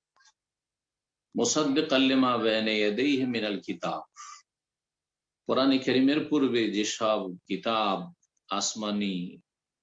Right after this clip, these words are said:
নাজিল করা হয়েছিল সেগুলির সত্যায়নকারী হিসাবে মুসাদ্দিকা। কোরআন কারীমের একটি গুণ হচ্ছে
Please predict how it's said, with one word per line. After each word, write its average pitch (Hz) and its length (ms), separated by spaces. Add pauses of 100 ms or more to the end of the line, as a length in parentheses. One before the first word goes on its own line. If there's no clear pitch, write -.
(920)
নাজিল 101 420
করা 135 220
হয়েছিল 135 500 (560)
সেগুলির 139 400
সত্যায়নকারী 143 800
হিসাবে 87 460 (280)
মুসাদ্দিকা। 92 760 (680)
কোরআন 110 240
কারীমের 117 260
একটি 107 240
গুণ 113 160
হচ্ছে 120 400